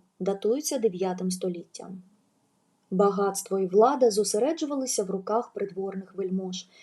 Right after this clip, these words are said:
і називали їх майордомами. А король мусив задовольнятися титулом і створювати видимість, що править. Сидячи на троні, патлатий і довгобородий, він вислуховував іноземних послів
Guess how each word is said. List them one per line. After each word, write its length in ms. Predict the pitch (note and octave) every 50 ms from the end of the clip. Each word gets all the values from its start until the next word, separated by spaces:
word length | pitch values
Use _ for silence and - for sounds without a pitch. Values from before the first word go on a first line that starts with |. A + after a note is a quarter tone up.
| - _ _
і 80 | - D4+
називали 600 | C4+ B3 G#3+ F#3+ G#3+ F3+ G3+ A3 C4+ D4+ D4 C#4
їх 320 | A3+ A3+ A#3 - - -
майордомами. 1040 | F#3+ F#3+ G3+ G3+ G3+ F#3 G3+ F#3+ F#3 E3+ F3 G3 F3+ E3+ E3+ E3 E3 E3+ F3+ F3+ F#3 - _ _ _ _ _ _ _ _ _ _ _ _
А 100 | - G3
король 420 | F#3+ - G3+ G3+ C#4 F#4 F#4+ E4+
мусив 440 | D#4 D#4 D#4+ E4 D#4 - - C4+ A3
задовольнятися 920 | F#3+ G3+ G3 F#3 F#3 F#3 F#3 F#3 F3 G#3 B3+ E4 D#4+ - C4+ C4+ - G3 - - _
титулом 500 | - A3 A#3+ - C4 A3+ G#3+ G#3+ G#3+ G#3 - _ _ _ _ -
і 60 | C#4+
створювати 580 | - - G4+ G4+ G4+ G4 F4 D#4 D4+ - B3
видимість, 640 | F#3+ F3 G3+ B3 D4+ - F4 E4 E4 D#4+ - - - _ _ _
що 220 | - - - E4+ -
править. 560 | - - F#3 E3+ E3 F#3 - - - - _ _ _ _ _ _ _ _ _ _ _ -
Сидячи 540 | - - A#3+ A#3 F#3 G#3+ G3 - - F#3+ F#3
на 120 | F#3 F#3
троні, 520 | F#3 G3 G3+ A#3 D4 E4 D#4+ C#4+ B3+ B3+ _ _ _ _ _ _
патлатий 840 | - G3 G3 - - G3 G3+ A#3 D4+ E4+ D#4+ E4 - B3 A3+ - _ -
і 100 | C#4+ B3
довгобородий, 1080 | A3 E4 G4+ E4+ C4 - G#3 F#3 F#3+ G3 G3+ G#3+ C4+ E4+ F#4 E4+ A#3+ C4 B3+ B3 - _ _ _ _ _ -
він 280 | A#3 D4 G#4+ A#4+ F#4
вислуховував 800 | A#3 A#3+ - - - G#3 F#3+ - - F4+ E4 C#4 A3+ F#3+ F#3+ - -
іноземних 500 | F#3+ F#3 G3 F#3+ F#3+ D#4+ E4+ C#4+ A#3 -
послів 600 | - - F#3+ F#3 - - A3+ D4+ F4 E4 - -